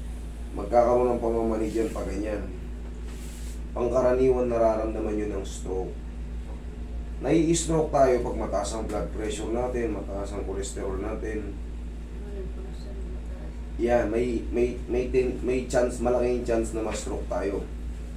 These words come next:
Speaker 1: Tapos nga, ang sagot lang dyan, mami, katulad yan, hindi naman kayo talagang napuruhan. Ang sagot lang dyan, ehersisyo.
Speaker 2: Yun lang ang sinasabi niya. Madali ko kasi ma-, yung mapagod pag ano,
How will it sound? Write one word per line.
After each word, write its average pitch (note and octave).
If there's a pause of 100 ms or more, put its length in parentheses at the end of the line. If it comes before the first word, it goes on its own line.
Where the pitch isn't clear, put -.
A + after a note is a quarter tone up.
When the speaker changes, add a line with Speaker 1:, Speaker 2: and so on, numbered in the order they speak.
(880)
Speaker 1:
Tapos D3+
nga, A#2 (240)
ang A#2+
sagot C3+
lang C3+
dyan, A2
mami, G2+ (160)
katulad C3+
yan, A#2
hindi D#3
naman E3+
kayo D3
talagang C3+
napuruhan. A#2 (640)
Ang A2+
sagot B2
lang B2+
dyan, A2+
ehersisyo. G#2+ (480)
Speaker 2:
Yun E4+
lang -
ang F#3+
sinasabi F#3+
niya. - (440)
Madali G3+
ko -
kasi G#3+
ma-, F#3+
yung F3+
mapagod G3
pag F3
ano, F3+